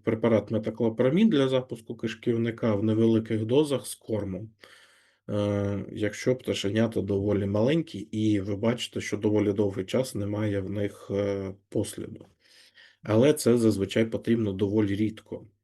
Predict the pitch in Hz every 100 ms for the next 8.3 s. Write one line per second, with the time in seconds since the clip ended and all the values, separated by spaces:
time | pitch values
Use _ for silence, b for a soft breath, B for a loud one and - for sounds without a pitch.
0 | _ _ _ _ _ - 120 107 101 113
1 | 123 104 104 113 110 101 95 98 98 98
2 | - 104 98 98 92 95 135 - _ _
3 | _ _ _ _ _ _ - 110 104 101
4 | 98 - 110 113 110 107 98 - 101 104
5 | 165 214 143 135 127 110 127 - 110 113
6 | 107 110 98 95 - 113 95 110 110 107
7 | 101 - 104 - 98 98 151 - - -
8 | 104 113